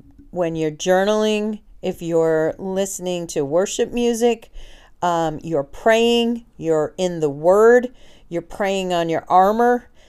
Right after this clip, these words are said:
These are all ways that, um, we can block the lies and the thoughts that the enemy is trying to put into our head. We are protecting ourselves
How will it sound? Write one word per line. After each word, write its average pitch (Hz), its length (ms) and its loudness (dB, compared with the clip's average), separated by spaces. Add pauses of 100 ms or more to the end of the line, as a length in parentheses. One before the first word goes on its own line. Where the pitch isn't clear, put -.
(160)
These 220 260 -2
are 190 220 4
all 208 380 6
ways 185 580 0
that, 160 640 2 (300)
um, 160 420 -2 (180)
we 175 460 -6
can 180 600 -2 (320)
block 175 840 4
the 160 100 4
lies 156 540 4
and 156 100 -6
the 151 80 0
thoughts - 480 2
that - 180 -6
the - 180 -2
enemy 165 500 -2
is 156 160 -6
trying 160 500 -2
to 143 120 -14
put 160 240 -4
into 151 280 -2
our 139 160 0
head. 147 320 2
We 170 260 0
are 165 120 4
protecting 170 680 -6
ourselves 147 680 0